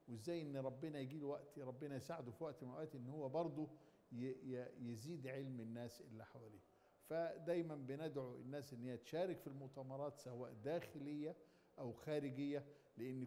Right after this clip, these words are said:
كل يوم في مجال جديد، كل يوم في تكنيك جديد، هنعرفه إزاي من الحاجة دي؟ لازم نحتك بالناس الخبراء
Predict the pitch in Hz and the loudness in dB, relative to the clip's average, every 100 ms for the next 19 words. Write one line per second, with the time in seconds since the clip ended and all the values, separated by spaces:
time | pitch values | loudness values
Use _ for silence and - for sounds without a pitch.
0 | - 233 208 180 165 160 165 165 135 - | -2 -2 0 0 2 4 2 0 -6 -6
1 | 147 135 127 135 117 117 117 117 98 - | -2 0 2 0 0 -4 -4 -6 -8 -16
2 | - - - - 143 147 185 170 175 - | -20 -20 -14 -4 -2 2 0 0 -6 -4
3 | 147 - 143 160 131 120 120 135 90 - | -4 -4 -4 -4 -2 -2 0 0 -2 -12
4 | - - - - - 127 135 131 160 160 | -20 -20 -20 -16 -4 -2 0 4 4 4
5 | 135 101 139 139 131 117 113 - 135 120 | -4 2 4 4 2 -4 -8 -6 -4 -4
6 | 113 120 - - - - 123 147 131 131 | -4 -6 -8 -20 -20 -8 0 0 0 -2
7 | 127 135 139 - 156 143 - - - - | -2 -4 -6 -2 0 0 -6 -18 -20 -20
8 | - _ 117 117 123 139 127 107 - 165 | -20 _ -6 -4 -2 -4 -4 -6 -2 2
9 | 160 175 | 2 2